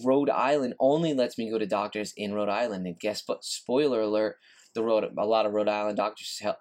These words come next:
don't even take it. They don't even take it. So I've been denied healthcare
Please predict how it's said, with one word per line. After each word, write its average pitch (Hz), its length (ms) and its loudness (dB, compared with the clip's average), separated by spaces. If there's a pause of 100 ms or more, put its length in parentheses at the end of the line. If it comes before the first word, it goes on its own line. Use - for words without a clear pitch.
(120)
don't 110 240 -2
even 110 220 -4
take 110 300 -6
it. - 100 -12 (1800)
They 123 140 -2
don't 113 240 -2
even 117 180 -2
take 107 220 -2
it. - 80 -12
So - 120 0
I've 113 160 0
been 123 160 0
denied 151 760 0 (720)
healthcare 117 760 2